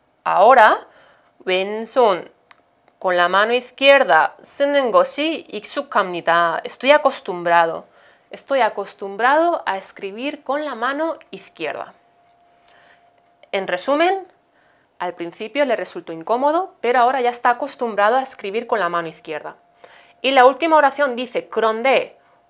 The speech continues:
운동을 할 때 다쳐서 오른손으로 글씨를 쓸 수 없었습니다.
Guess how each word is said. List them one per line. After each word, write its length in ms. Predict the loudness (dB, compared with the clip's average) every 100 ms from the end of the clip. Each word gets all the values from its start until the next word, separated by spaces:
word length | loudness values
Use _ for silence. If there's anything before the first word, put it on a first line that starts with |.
| _
운동을 640 | -8 -6 0 2 4 2 0
할 340 | -2 -6 -4
때 440 | -4 0 0 -4 -14 _ _ _ -6
다쳐서 800 | -6 -2 -4 0 2 2 0 -10 _ _
오른손으로 1080 | 0 0 0 -4 -6 -6 -4 -2 0 0 -2
글씨를 760 | -10 -10 -8 -6 0 0 0 -10
쓸 280 | -18 -8 -8
수 260 | -8 -8 -6
없었습니다. 840 | -6 -8 -8 -12 -14 -14 -12 -14